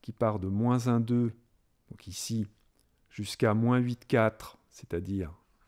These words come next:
là, et la droite qui part de moins cinq, deux, donc ici, et zéro, quatre,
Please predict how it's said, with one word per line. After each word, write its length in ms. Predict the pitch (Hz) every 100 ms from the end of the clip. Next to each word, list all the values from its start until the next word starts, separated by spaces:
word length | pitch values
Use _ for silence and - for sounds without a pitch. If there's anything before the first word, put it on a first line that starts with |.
| _ _ _
là, 400 | 123 98 139 247 - _ _ _ _ _
et 340 | 180 175 165 -
la 160 | 127 127
droite 400 | 117 127 123 -
qui 120 | -
part 300 | - 101 101
de 100 | 92
moins 240 | 87 92
cinq, 300 | 95 117 123
deux, 260 | 139 208 311 _ _ _ -
donc 220 | - -
ici, 380 | - - 185 294 _ _ _ _ _ _ _
et 80 | 156
zéro, 300 | 160 175 156
quatre, 420 | - 90 - -